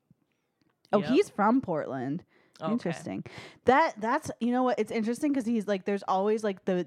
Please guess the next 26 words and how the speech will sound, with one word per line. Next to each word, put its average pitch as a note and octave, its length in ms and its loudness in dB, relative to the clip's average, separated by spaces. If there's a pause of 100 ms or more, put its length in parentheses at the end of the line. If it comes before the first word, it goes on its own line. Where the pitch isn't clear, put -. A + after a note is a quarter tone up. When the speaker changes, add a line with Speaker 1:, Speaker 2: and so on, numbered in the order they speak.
Speaker 1:
the, E3 340 0 (240)
the, F3 220 0
like, D#3 320 -8 (100)
big F3 320 -10
ego F3 360 -2
edit F3+ 500 -4
that, E3 260 -6
like, D#3 300 -14
he's G3 320 -14
obviously E3+ 520 -8
getting, E3+ 440 -4
which F#3+ 180 -4
is, F3 120 -8
Speaker 2:
Mm-hmm. E3 60 -10
Speaker 1:
like, D#3+ 320 -8 (120)
i-, - 140 -14
it's F3+ 180 -8
interesting, D#3+ 720 -4
like, E3 340 -2 (460)
that F#3 160 0
he's G3+ 240 -2
from E3+ 680 -2
this, E3 540 -4 (340)
th-, D#3 140 -12 (160)
from E3+ 400 2
Portland. D3+ 400 -4